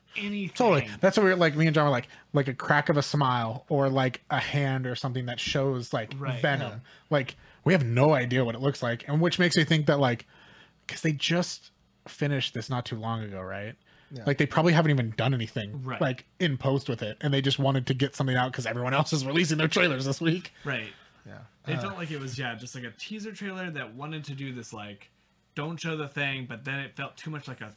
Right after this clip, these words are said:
Speaker 1: th-, like, spy action movie, and so you just felt like, "What are
Speaker 2: Yeah,
Speaker 1: we"
Speaker 2: what is this?
Speaker 3: Yeah, what is this all about? It doesn't, I, yeah, like, I, like, I'm like, "Oh, look, it's a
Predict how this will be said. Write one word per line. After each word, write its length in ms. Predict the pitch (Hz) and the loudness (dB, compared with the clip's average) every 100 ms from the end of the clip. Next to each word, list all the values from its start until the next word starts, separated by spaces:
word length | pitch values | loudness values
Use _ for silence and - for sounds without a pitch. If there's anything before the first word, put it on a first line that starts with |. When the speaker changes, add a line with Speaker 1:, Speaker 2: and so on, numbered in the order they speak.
| - | -16
Speaker 1:
th-, 120 | 143 | -16
like, 280 | 135 110 104 | -14 -18 -18
spy 880 | - - - 135 135 131 127 127 127 - | -18 -20 -8 -4 0 0 0 -2 -4 -6
action 460 | 127 - - 151 160 | -8 -6 -8 -8 -8
movie, 580 | 170 165 185 185 185 - - - | -8 -6 -6 -8 -10 -16 -20 -14
and 100 | 151 | -12
so 80 | 147 | -8
you 100 | 160 | -8
just 200 | 156 - | -8 -8
felt 240 | 175 160 139 | -6 -6 -8
like, 200 | 127 117 117 | -14 -14 -18
"What 220 | 147 196 - _ 151 | -16 -14 -16 _ -20
are 180 | 160 147 | -14 -4
Speaker 2:
Yeah, 180 | 127 110 | 0 2
Speaker 1:
we" 60 | |
Speaker 2:
what 180 | 120 117 | 2 2
is 160 | 113 107 | 0 -2
this? 240 | 113 113 | -4 -4
Speaker 3:
Yeah, 60 | 117 | -6
what 140 | 135 | -6
is 140 | 127 120 | -6 -10
this 140 | 113 | -12
all 200 | 113 107 | -12 -12
about? 320 | 104 110 110 101 | -12 -14 -14 -14
It 60 | 165 | -12
doesn't, 240 | 131 123 - - - - - _ _ - | -10 -10 -14 -20 -20 -20 -20 _ _ -6
I, 60 | 165 | -2
yeah, 260 | 170 135 120 | 0 -2 -2
like, 220 | 160 185 | -4 0
I, 60 | 165 | 0
like, 160 | 147 | 0
I'm 160 | 180 156 | -2 -2
like, 160 | 156 170 | -2 0
"Oh, 200 | 233 202 | 0 0
look, 240 | 214 147 | -2 -4
it's 180 | 185 - | -8 -4
a 260 | 190 160 | -2 -2